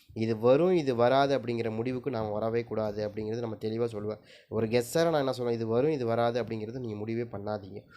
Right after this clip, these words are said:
உங்க கணக்குல ரொம்ப ஸ்ட்ராங்கா இருக்கு, இது எனக்கு ரொம்ப ஃபேவரபுளா வரும் அப்படின்னு நினைச்சீங்க, இல்ல ஏற்கனவே எந்த கம்பெனி ஆடுறாங்க, எந்த டேட்ல ஆடுறாங்க, என்ன ட்ரையல் நம்பர் கொடுத்துருக்காங்க,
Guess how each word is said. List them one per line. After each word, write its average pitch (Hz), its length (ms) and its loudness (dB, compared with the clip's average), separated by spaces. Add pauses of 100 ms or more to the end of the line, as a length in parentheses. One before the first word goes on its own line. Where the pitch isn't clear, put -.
(260)
உங்க 139 360 6
கணக்குல 175 400 4
ரொம்ப 147 220 2
ஸ்ட்ராங்கா 120 400 2
இருக்கு, 113 300 -2
இது 110 180 -4
எனக்கு 110 220 -2
ரொம்ப 123 260 0
ஃபேவரபுளா 135 580 0
வரும் 120 240 2
அப்படின்னு 110 280 -6
நினைச்சீங்க, 107 400 -8 (460)
இல்ல 131 160 2
ஏற்கனவே 151 420 4
எந்த 143 240 2
கம்பெனி 135 380 0
ஆடுறாங்க, 110 560 0
எந்த 139 260 0
டேட்ல 131 380 0
ஆடுறாங்க, 110 460 -4
என்ன 127 220 0
ட்ரையல் 131 280 0
நம்பர் 135 260 -2
கொடுத்துருக்காங்க, 110 420 -6